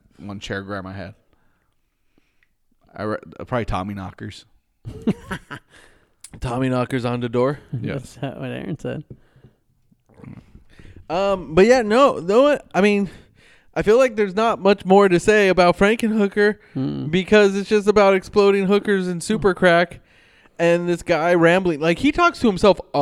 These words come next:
Speaker 2: lot, and it feels like it's all filler.
Speaker 3: I mean, you watch that
Speaker 2: Like,
Speaker 3: la-
Speaker 2: it doesn't have to happen.
Speaker 3: Watch the last half hour. It's great.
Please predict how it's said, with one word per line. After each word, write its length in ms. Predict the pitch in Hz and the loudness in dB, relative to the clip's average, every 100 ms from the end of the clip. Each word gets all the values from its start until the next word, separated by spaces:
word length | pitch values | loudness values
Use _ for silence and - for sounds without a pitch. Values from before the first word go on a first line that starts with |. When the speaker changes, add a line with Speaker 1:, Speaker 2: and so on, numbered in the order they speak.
| 135 | 0
Speaker 2:
lot, 600 | 123 120 135 170 156 135 | 0 -4 -2 0 0 0
and 140 | 165 | 0
it 140 | 185 190 | 0 0
feels 180 | 240 233 | 0 2
like 200 | 247 196 | 0 0
it's 120 | 180 | 2
all 140 | 196 | 2
filler. 500 | 170 165 156 110 80 - | 4 4 6 4 -4 -6
Speaker 3:
I 60 | |
mean, 140 | 156 151 | -4 -2
you 120 | 170 | -2
watch 320 | 165 170 - | -4 -6 -8
that 160 | 170 147 | -2 4
Speaker 2:
Like, 160 | 226 | 4
Speaker 3:
la- 60 | 262 | 4
Speaker 2:
it 80 | 285 | 4
doesn't 240 | 330 294 | 4 4
have 200 | 254 254 | 2 2
to 120 | 202 | 2
happen. 480 | 160 208 233 143 80 | 2 0 0 -2 -2
Speaker 3:
Watch 240 | 170 220 254 | -2 -2 -4
the 80 | |
last 240 | 226 202 - | -6 -6 -6
half 180 | 175 135 | -8 -8
hour. 220 | 117 101 | -10 -12
It's 160 | - | -16
great. 220 | - 107 | -16 -18